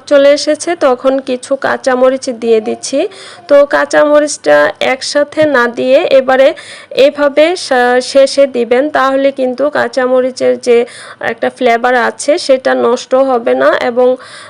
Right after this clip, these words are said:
আহ, খেতেও খুব ভালো লাগবে। তো এভাবে আমি কেটে দিচ্ছি। কাঁচামরিচটা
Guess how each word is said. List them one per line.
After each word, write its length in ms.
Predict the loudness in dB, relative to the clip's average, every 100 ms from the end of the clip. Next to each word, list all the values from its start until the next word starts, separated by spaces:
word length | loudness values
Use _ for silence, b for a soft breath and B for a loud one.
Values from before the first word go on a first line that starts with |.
| -6
আহ, 420 | -2 0 0 -2 -6 -2
খেতেও 560 | 0 2 4 4 4 0
খুব 240 | -4 -4
ভালো 280 | -2 -2 0
লাগবে। 540 | 0 -2 -4 -2 -2 -4 _ _ _ _ _ _ _ b b b b -4
তো 200 | 0 2
এভাবে 580 | 0 2 0 2 2 2
আমি 200 | 2 -2
কেটে 380 | 0 0 0 -4
দিচ্ছি। 420 | -6 -8 -8 -4
কাঁচামরিচটা 1160 | -4 -2 -4 -2 -2 -2 -6 -6 -2 0 0